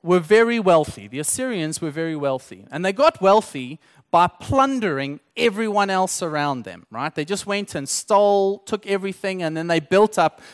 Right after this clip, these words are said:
the great city of Nineveh. And hence the reason they had to put pillars all around them, right? 'Cause they were protecting themselves. They figured, If we go out and plunder people,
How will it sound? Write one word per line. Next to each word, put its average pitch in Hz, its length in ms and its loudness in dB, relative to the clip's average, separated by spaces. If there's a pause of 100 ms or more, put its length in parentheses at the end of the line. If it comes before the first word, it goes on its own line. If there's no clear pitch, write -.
the 170 140 0
great 170 520 0
city 147 640 -2 (360)
of 160 380 2 (280)
Nineveh. 220 540 -2 (1500)
And 170 320 -4 (120)
hence 254 360 -4
the 185 140 -6
reason 190 340 -6
they 156 80 -4
had 170 160 -6
to 170 100 -10
put - 240 -10
pillars 151 380 -4
all 127 160 -6
around 107 360 -8
them, 92 180 -14
right? 139 200 -10
'Cause 135 200 -10
they 147 120 0
were 143 220 0
protecting 202 480 -6
themselves. 127 320 -6
They 180 160 0
figured, 185 380 -2
If 147 180 -4
we 208 200 -4
go 170 220 6
out 147 260 4
and 139 120 -12
plunder 156 280 0
people, 139 500 -8